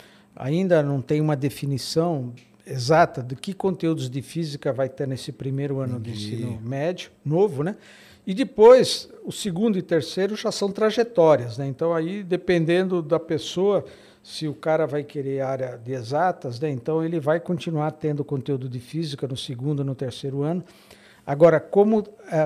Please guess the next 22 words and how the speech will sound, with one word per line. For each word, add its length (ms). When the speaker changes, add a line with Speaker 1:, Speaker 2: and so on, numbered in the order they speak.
Speaker 1:
como 240
esses 260
conteúdos 600
todos 420
que 80
eu 80
falei, 360
eles 180
vão 180
tá 160
distribuídos 720
ao 60
longo 260
desses 360
três 360
anos 320
pra 220
quem 320
for 300
pra 160
essa 200
área, 280